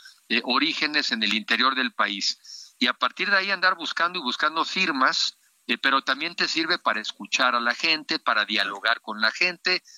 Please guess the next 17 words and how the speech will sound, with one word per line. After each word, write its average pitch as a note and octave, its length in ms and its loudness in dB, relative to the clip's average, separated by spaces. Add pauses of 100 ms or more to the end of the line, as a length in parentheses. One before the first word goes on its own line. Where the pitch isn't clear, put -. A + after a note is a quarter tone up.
(180)
En G#2+ 160 -6
fin, E3 260 0
es G#2+ 220 -2
un, E3 140 0
es C#3 180 0
una G3+ 160 0
etapa, F3+ 320 0
es F3+ 100 -2
un A#3+ 80 -2
proceso G3 440 0
interesante, B2+ 640 0
porque A#2+ 420 -2
a B2+ 140 2
propósito C3+ 720 -2
de G#2+ 100 2
las G#2+ 220 2
firmas, F#3 640 0